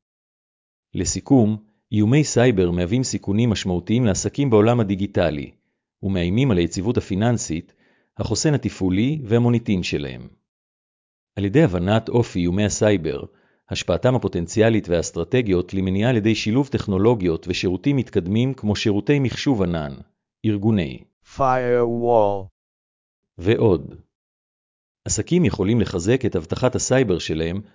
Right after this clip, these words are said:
Speaker 1: ולהגן על הנכסים הדיגיטליים שלהם. באמצעות גישה חדשנית ומתקדמת לאבטחת סייבר, המבוססת על שיטות עבודה מומלצות, ניטור מתמשך והתאמת מערכות הגנה מתקדמות,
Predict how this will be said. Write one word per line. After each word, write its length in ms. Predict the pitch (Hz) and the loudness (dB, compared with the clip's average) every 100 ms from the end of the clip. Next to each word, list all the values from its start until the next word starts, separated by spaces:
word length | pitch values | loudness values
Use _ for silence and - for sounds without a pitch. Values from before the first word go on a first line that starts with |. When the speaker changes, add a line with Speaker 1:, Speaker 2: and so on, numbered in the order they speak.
| - | -8
Speaker 1:
ולהגן 440 | 95 90 87 139 | -2 0 2 2
על 60 | 131 | 2
הנכסים 480 | 98 - 107 151 147 | 0 -2 -4 -2 0
הדיגיטליים 640 | 113 107 107 131 110 85 | -2 -4 0 0 2 0
שלהם. 460 | 76 80 71 64 60 - _ _ _ _ _ _ _ _ _ - | -4 -6 -6 -10 -16 -20 _ _ _ _ _ _ _ _ _ -4
באמצעות 500 | 98 92 113 151 92 | -2 0 2 2 0
גישה 260 | 90 135 | -2 0
חדשנית 580 | 131 101 - 85 104 113 | 2 -2 -2 -2 0 -2
ומתקדמת 580 | 87 82 - 92 113 87 | -4 -4 -2 0 0 0
לאבטחת 420 | 82 76 - 104 | -2 -4 -2 -2
סייבר, 520 | - 101 92 76 78 92 _ _ _ - | 0 0 0 -2 -8 -10 _ _ _ -4
המבוססת 600 | 98 87 - 160 156 101 | -2 -2 2 0 2 -4
על 60 | |
שיטות 340 | 85 101 131 120 | -4 0 0 2
עבודה 300 | 87 92 120 | 0 2 2
מומלצות, 720 | 101 85 80 - 117 98 - _ _ _ _ - | 2 0 -4 2 2 2 -2 _ _ _ _ -4
ניטור 300 | 101 156 156 | 0 2 2
מתמשך 480 | 110 95 - 139 120 | 2 -2 0 0 0
והתאמת 420 | 92 98 110 120 | -2 0 0 0
מערכות 380 | 101 92 131 127 | 0 0 0 0
הגנה 280 | 101 104 120 | 0 2 2
מתקדמות, 720 | 110 - 85 90 80 - | 0 -2 -4 -4 -6 -10